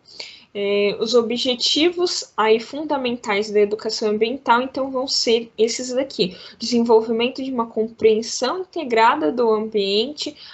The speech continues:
a democratização das informações relativas ao ambiente, e aí a gente vai falar daqui a pouco,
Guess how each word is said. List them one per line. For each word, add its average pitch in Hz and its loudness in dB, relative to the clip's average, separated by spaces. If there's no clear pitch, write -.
a 220 4
democratização 294 0
das 320 -2
informações 262 -2
relativas 233 0
ao 208 2
ambiente, 214 -2
e 214 4
aí 208 10
a 220 8
gente 220 0
vai 220 4
falar 214 4
daqui 214 0
a 220 4
pouco, 208 2